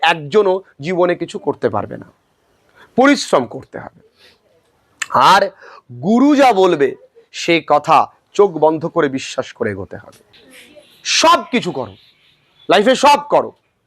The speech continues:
পড়ার সময় কিছু না। পড়াশুনো করো, পড়াশুনো তোমার ছাত্রাবস্থায় শিল্ড, শিল্ড বোঝো তো,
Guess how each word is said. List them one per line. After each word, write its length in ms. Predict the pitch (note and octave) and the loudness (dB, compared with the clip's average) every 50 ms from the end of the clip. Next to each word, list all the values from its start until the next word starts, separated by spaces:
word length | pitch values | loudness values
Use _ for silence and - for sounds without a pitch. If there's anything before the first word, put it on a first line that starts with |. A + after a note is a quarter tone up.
| _ _ _ _ _ _ | _ _ _ _ _ _
পড়ার 240 | - C#3 E3 G3 G3 | 0 2 2 2 2
সময় 360 | F#3+ - G#3+ G#3+ A#3 B3 C4+ C#4+ - _ _ _ _ _ _ _ | 2 0 2 4 4 4 2 0 -6 _ _ _ _ _ _ _
কিছু 240 | - - - - G#2 | -14 -14 -14 -18 -20
না। 100 | - _ _ _ _ _ _ _ _ _ - - - - - - - - - - - - | -20 _ _ _ _ _ _ _ _ _ -20 -20 -20 -20 -20 -20 -20 -20 -20 -20 -4 0
পড়াশুনো 420 | - E3+ G#3 G#3 F3 A#3 B3+ B3 | 2 4 4 4 4 4 4 4
করো, 220 | A#3+ - B3 C4 B3+ | 4 4 4 4 2
পড়াশুনো 500 | C4 - F#3 F#3+ F#3+ F#3 - A3 A#3+ A#3+ | 2 2 2 2 2 0 0 0 0 0
তোমার 240 | - G#3+ A3 A3+ G3 | 0 0 0 0 0
ছাত্রাবস্থায় 720 | - - F3 - _ - G3 G3 G3+ A3 G3+ - A#3 G#3+ | -2 -4 -4 -4 _ -2 0 2 2 0 0 0 0 0
শিল্ড, 520 | G3 - - - G#3 G#3+ G#3 F#3 D#3 C3 A2 G#2+ - _ _ _ _ _ | 0 -2 -2 0 2 2 4 4 2 2 0 -4 -12 _ _ _ _ _
শিল্ড 240 | - - G#3+ A3+ A3+ | -4 0 2 4 4
বোঝো 180 | G#3+ A#3 C4 C4 | 4 4 4 2
তো, 160 | G3+ - | 0 -4